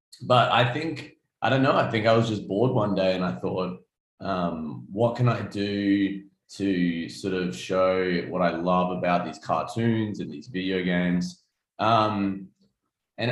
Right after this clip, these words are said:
I don't know, I guess it was just, uh, the opposite of creative block. And I just had this jolt of idea. And I think my first mashup ever was, um, it was a piece of, uh, Bart Simpson and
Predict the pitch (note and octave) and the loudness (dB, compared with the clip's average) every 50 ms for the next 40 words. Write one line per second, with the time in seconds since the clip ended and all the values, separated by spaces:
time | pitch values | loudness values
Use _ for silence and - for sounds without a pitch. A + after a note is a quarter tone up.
0 | - A2 C#3+ E3+ G3 F3 E3 F3 D3 A2+ G2+ A#2+ B2 B2+ C#3 C3 C3 B2+ A2+ A2 | 4 4 4 6 6 6 6 6 6 6 6 4 2 0 0 -2 -2 -2 -2 0
1 | B2 B2 B2 B2 B2 A#2+ A#2+ A#2+ A#2 A#2 A2+ A2 A2 G#2+ G#2+ - _ _ _ _ | -2 -2 -2 0 2 4 6 6 6 6 4 2 0 -2 -6 -10 _ _ _ _
2 | _ _ - F#2 A#2 A#2+ C3 B2 B2+ C3 B2+ - C3 B2 A#2 G2+ - - - G#2+ | _ _ -6 -2 0 0 2 0 -2 -4 -4 -4 -2 -2 -2 -2 -4 -4 -2 0
3 | G#2 G#2 G#2 A#2 C3 B2 B2+ - F#2+ F2 D#2+ D#2+ - - F#2+ F2 F#2+ F2+ G2 F2+ | 2 4 4 4 4 2 0 0 -2 -2 -2 -4 -4 -6 -4 -2 -2 -2 -2 -4
4 | F2 G2+ G2 F2+ F2+ F2+ F2+ F2 - - - - _ - F2 F2+ G2+ G2 F#2 F#2 | 0 0 0 0 0 -2 -4 -6 -6 -12 -16 -20 _ -14 -4 2 2 4 4 2
5 | F#2+ G#2 F2+ F#2+ F#2+ F#2+ F2+ F#2 - E2+ F#2 F#2 F#2 F#2 F2+ F2 F2 F2+ G2 G2+ | 0 0 0 2 2 2 0 -2 -2 -2 0 0 0 0 0 0 -2 -2 -2 -4
6 | G2 G2 - - F2+ F2 F2+ F2+ - - A2 A2+ B2 B2 B2+ B2+ - F2 G2+ A2+ | -6 -6 -8 -8 -6 -6 -6 -6 -6 -2 0 2 2 2 0 -2 -2 -2 0 0
7 | B2 - G2 F2 - E2+ F2 F#2+ F#2 F#2+ F2 E2+ E2 E2+ E2 D#2+ - E2 D#2+ D#2+ | 0 0 0 0 0 -2 -2 -2 -2 -2 -2 -2 -4 -4 -6 -4 -4 -2 -2 -2
8 | D#2 D2+ C#2+ C#2 C#2 C2+ C2 C2 _ _ _ _ - _ _ _ _ _ _ _ | -2 -4 -6 -8 -10 -14 -16 -18 _ _ _ _ -20 _ _ _ _ _ _ _
9 | _ _ _ - - F#2 F#2 F#2 F#2 F2+ F2+ - F#2+ G2+ G#2 G2 F#2+ F#2+ F#2 F2 | _ _ _ -10 -6 -6 -4 -2 -4 -4 -4 -4 -2 -2 -2 -4 -6 -4 -6 -6
10 | D#2 - - E2 E2 D#2 D2 C#2+ C#2+ - - F#2+ G2 G2 G2 G2 - - F#2+ G2 | -6 -4 -4 -2 -2 -2 -2 -4 -6 0 4 6 6 6 6 4 -2 -4 -4 -4
11 | F#2+ F#2+ - F#2 F#2 F#2 E2+ E2+ E2+ | -6 -8 -6 -6 -4 -4 -4 -4 -6